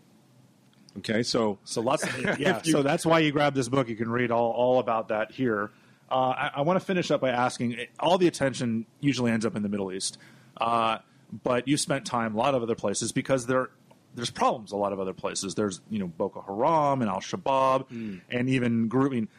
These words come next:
Speaker 2: The most populous Muslim nation in the world is not in the
Speaker 1: Indonesia,
Speaker 2: Middle East,
Speaker 1: yeah.
Speaker 2: Indonesia, right?
Speaker 1: Right.
Speaker 2: And, and so
Speaker 1: It's just there.
Speaker 2: there, there are places outside of isis-held territory that could potentially be flashpoints
Speaker 1: Yeah.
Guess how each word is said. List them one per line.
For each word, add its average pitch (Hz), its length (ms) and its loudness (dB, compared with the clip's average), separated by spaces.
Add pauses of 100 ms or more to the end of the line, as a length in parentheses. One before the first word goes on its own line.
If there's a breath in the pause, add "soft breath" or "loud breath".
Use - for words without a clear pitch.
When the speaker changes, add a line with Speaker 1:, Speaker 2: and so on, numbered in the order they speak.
(320 soft breath)
Speaker 2:
The 139 140 2
most 131 280 -4
populous 131 500 -2
Muslim 117 440 -2
nation 110 320 -6
in 104 40 -6
the 104 80 -4
world 107 400 -4
is 92 260 -14
not 98 380 -10 (140)
in 135 140 0
the 117 60 -2
Speaker 1:
Indonesia, 139 160 0
Speaker 2:
Middle 120 140 0
East, 123 120 -6
Speaker 1:
yeah. 120 40 0 (120)
Speaker 2:
Indonesia, 147 360 2
right? 120 300 0
Speaker 1:
Right. - 80 -8
Speaker 2:
And, - 80 -8
and 120 160 -6
so 120 280 2
Speaker 1:
It's 113 60 -2
just 117 160 -4
there. 170 180 -4 (140)
Speaker 2:
there, 135 220 0
there 147 160 4
are 143 80 4
places 127 720 0 (320 loud breath)
outside 139 640 0
of 110 140 -4
isis-held 107 560 -2
territory 95 560 -4
that 101 180 -4
could 101 140 -16
potentially 113 460 -6
be 92 120 -10
flashpoints - 760 -6 (140)
Speaker 1:
Yeah. 107 160 -6